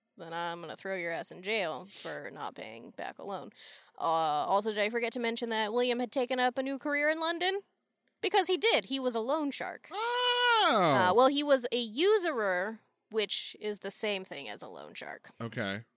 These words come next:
Speaker 1: Where he would loan people money and charge them incredible
Speaker 2: Crazy
Speaker 1: interest
Speaker 2: interest,
Speaker 1: rates.
Speaker 2: yeah.
Speaker 1: Um, n-, some say, some sources called him a stockbroker instead of a loan shark, which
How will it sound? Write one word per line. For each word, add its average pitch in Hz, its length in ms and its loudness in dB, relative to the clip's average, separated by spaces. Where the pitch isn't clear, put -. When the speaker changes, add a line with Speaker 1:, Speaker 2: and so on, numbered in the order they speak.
Speaker 1:
Where 226 140 -4
he 202 160 -8
would 190 180 -6
loan 196 220 -6
people 190 220 -8
money 190 320 -4
and 196 120 -8
charge 190 300 -6
them 185 260 -14
incredible 427 1600 0
Speaker 2:
Crazy 196 140 2
Speaker 1:
interest 180 320 -2
Speaker 2:
interest, 175 220 -4
Speaker 1:
rates. 101 340 -6
Speaker 2:
yeah. 202 500 4
Speaker 1:
Um, - 280 -14
n-, 226 300 -8
some 466 200 2
say, 240 280 2
some 359 300 0
sources 220 520 -2
called 196 240 -2
him 190 100 -8
a - 40 -8
stockbroker 208 840 -4
instead 196 300 -2
of 190 80 -8
a 190 40 -8
loan 180 280 -6
shark, 233 380 -4
which 233 400 2